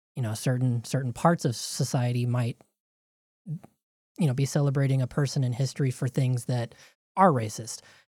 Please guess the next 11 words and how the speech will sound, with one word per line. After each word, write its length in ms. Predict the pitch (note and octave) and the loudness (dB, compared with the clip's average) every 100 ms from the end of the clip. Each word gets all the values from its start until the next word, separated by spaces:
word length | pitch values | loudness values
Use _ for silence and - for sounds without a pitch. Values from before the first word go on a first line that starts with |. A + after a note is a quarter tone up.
| - | 2
And 180 | C#3+ | 4
absolutely, 640 | D3 D3+ - D3+ D#3+ C#3+ B2 | 4 2 2 2 2 2 0
you 180 | B2+ C3 | 0 0
know, 160 | A#2 | 0
that, 280 | A#2 B2+ B2 - - _ _ _ _ _ _ - | 0 0 -2 -8 -20 _ _ _ _ _ _ -6
that 360 | C#3+ E3 F3 | 2 4 4
should 240 | - - C3+ | 0 0 2
be, 380 | C3 A#2+ A#2 A#2+ _ - | 2 2 0 -4 _ -8
um, 320 | C3 A#2 A2 | -4 -2 -2
something 380 | G#2+ C3 B2 B2+ | 0 0 2 2
that 120 | B2 | 0